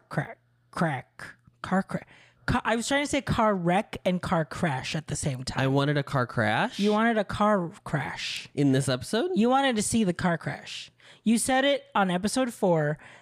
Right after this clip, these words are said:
Speaker 1: that you think it's gonna
Speaker 2: Oh,
Speaker 1: be in
Speaker 2: oh,
Speaker 1: episode
Speaker 2: oh, oh,
Speaker 1: six.
Speaker 2: oh, like, I wanted to watch the train wreck happen.
Speaker 1: Yeah.
Speaker 2: I do. It's true. I,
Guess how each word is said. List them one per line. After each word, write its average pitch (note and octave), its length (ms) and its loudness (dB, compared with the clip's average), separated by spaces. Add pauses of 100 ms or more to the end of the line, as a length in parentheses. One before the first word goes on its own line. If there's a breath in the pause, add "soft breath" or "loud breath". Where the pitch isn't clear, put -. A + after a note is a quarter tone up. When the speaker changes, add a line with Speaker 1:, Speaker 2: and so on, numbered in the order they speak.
(140)
Speaker 1:
that D#3+ 300 0
you F3+ 120 4
think F#3+ 200 0
it's F3+ 120 -2
gonna G#3+ 160 2
Speaker 2:
Oh, B3+ 40 4
Speaker 1:
be - 60 4
in E3 80 -2
Speaker 2:
oh, A#3+ 120 2
Speaker 1:
episode A3+ 180 0
Speaker 2:
oh, A3+ 120 2
oh, G#3+ 100 4
Speaker 1:
six. G3+ 120 4
Speaker 2:
oh, G#3 240 4
like, D#3 380 0
I E3 120 2
wanted D#3+ 220 2
to D3+ 60 2
watch C3+ 260 0
the C3+ 100 -2
train B2 220 -2
wreck A2 180 0
happen. F2 520 -4
Speaker 1:
Yeah. B2+ 100 0
Speaker 2:
I C#3+ 60 0
do. C#3+ 280 -2
It's G2+ 200 -6
true. F2 340 -2 (180)
I, B2+ 160 0